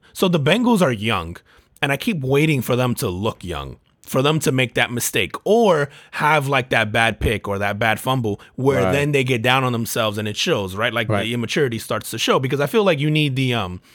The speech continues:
Speaker 1: you need that loss to sort of prep you for, like, that win, right? Like, maybe Mahomes needed that loss against Brady in O T to sort of go, like, "Okay, there's, I gotta turn this up a notch to win a Super Bowl."
Speaker 2: Right.
Speaker 1: And I keep waiting for that <laughs> moment to happen to the Bengals, and I'm like, "Well, shit, it's not happening."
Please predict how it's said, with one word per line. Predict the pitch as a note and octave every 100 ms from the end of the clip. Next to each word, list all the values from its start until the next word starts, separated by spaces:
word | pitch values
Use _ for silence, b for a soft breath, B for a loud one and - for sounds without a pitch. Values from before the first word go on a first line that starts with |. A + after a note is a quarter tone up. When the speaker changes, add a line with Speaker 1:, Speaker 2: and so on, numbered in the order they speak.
| b b b b b
Speaker 1:
you | C3 F3
need | A3+ F#3
that | D3+
loss | A#2 B2 A#2 G#2 -
to | -
sort | - B2+ A#2
of | G#2+ G2 B B B -
prep | C#3+ A#2+
you | A#2 A2
for, | B2
like, | A2 G#2 -
that | G#2+
win, | F#3+ F3
right? | D3+ D#3+
Like, | D#3+
maybe | E3 G3 G3
Mahomes | E3+ F3+ D#3+ C#3+
needed | F3 D3+
that | B2+ A2+
loss | A2+ G#2 A#2
against | A2 A2
Brady | B2+ B2 A2 G#2+
in | A2
O | A2
T | G#2+ B2+ A2 - B B
to | C#3
sort | C#3+ A#2+
of | G#2+
go, | A2+ G#2+
like, | G2+ -
"Okay, | A#2+ G#2+ G2 -
there's, | A#2+ A#2 A2+ B2
I | C3
gotta | D#3 A#2
turn | - B2+
this | G#2 A#2+
up | G2
a | F#2
notch | F2 - - -
to | -
win | F#2+
a | -
Super | - F2
Bowl." | D#2+
Speaker 2:
Right. | G2+ D#2+ B B B B B - -
Speaker 1:
And | -
I | C#3+
keep | - F3+
waiting | C#3+ E3+ D3+
for | -
that | D3 G2
<laughs> |
moment | F3 E3+ D3
to |
happen | - D3 C#3
to | C#3+
the | A2+
Bengals, | F3+ A3+ C#3+ A#2
and | B2
I'm | B2+
like, | A#2 A2+
"Well, |
shit, | - - - G2+
it's | -
not | B2 G2+
happening." | - G#3+ A2+ F#2+